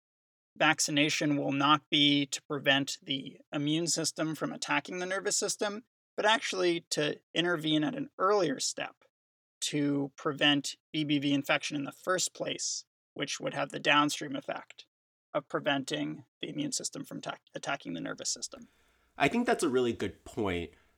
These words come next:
Speaker 2: It's important to remember that E B V causes mononucleosis,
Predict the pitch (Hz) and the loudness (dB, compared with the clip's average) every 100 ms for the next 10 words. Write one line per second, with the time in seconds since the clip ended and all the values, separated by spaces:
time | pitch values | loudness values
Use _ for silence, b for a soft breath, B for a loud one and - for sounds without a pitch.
0 | b _ 139 139 156 151 165 185 185 190 | b _ -2 0 -2 -2 -2 0 0 0
1 | 170 139 113 98 95 117 110 110 98 95 | 0 0 0 0 0 0 2 4 4 0
2 | - _ - 120 117 107 92 95 101 - | -4 _ -4 -2 0 -2 -2 -2 -4 -2
3 | 95 90 85 90 85 95 92 95 92 85 | 0 0 -2 -6 -6 -4 -2 -2 -2 -4
4 | 95 85 85 - 160 180 - | -6 -6 -8 -2 -2 -2 -6